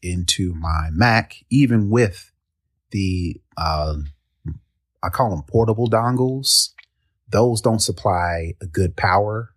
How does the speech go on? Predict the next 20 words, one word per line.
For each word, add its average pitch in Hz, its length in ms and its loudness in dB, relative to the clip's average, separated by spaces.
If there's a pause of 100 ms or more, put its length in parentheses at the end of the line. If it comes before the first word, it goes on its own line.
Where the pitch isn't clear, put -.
(180)
um, 80 460 -2
and 87 260 -2
good 87 200 0
Ethernet 80 500 0
connectivity. - 640 0
So 85 140 2
I'm 80 80 -2
still 101 580 2 (640)
plugging 147 320 2
up 127 140 2
a 113 240 4 (180)
hu-, 110 220 4
a 95 80 -4
dock, 85 380 0
a 87 100 -16
hub, 85 400 2
rather, 76 340 -6
not 78 220 -8
a 85 40 -6
dock. 80 340 -6